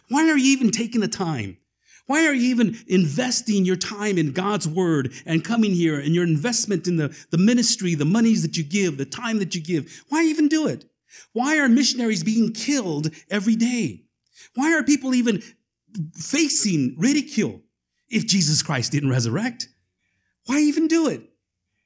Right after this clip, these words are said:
See, this is a powerful principle that we need to understand. There are things that should propel us to go forward and just pronounce the word of God. It should, especially in today's age.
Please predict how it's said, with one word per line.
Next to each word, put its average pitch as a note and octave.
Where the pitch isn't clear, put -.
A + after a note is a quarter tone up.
See, A3
this D4
is -
a -
powerful G#3
principle E3
that D#3+
we A3+
need A3+
to G#3
understand. F#3+
There A3
are A3+
things A3+
that F3+
should -
propel A3+
us D#3+
to F#3+
go F#3+
forward A3+
and G3
just -
pronounce B3+
the F#3+
word F3
of B2+
God. E3
It A3+
should, C4
especially C4
in G3+
today's D3
age. G#2+